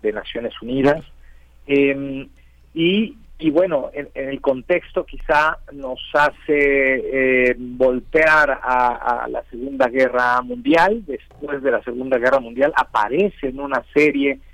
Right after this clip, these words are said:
de organizaciones internacionales, otras que se transforman, eh, la propia Organización de las Naciones Unidas, la otan, la que conocemos ahora como la propia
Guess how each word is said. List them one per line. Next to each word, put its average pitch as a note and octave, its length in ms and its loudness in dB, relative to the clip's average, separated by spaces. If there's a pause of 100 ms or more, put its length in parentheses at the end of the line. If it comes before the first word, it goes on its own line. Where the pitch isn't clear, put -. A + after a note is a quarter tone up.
(220)
de D3 120 0
organizaciones C3 880 -2
internacionales, C3 1120 -2
otras B2+ 360 -2
que - 160 -10
se B2 160 -6
transforman, D3 920 0 (460)
eh, C#3+ 640 2
la B2+ 140 0
propia C3+ 400 -2
Organización A#2+ 720 -6
de A#2+ 80 -4
las A2+ 200 -2
Naciones - 460 -12 (220)
Unidas, C3+ 500 0
la G#2+ 140 -2
otan, C3+ 640 0
la A2 220 0
que - 240 2
conocemos A#2+ 640 -2
ahora A#2+ 320 4
como A2 240 -10
la G#2+ 100 -6
propia A#2 460 -6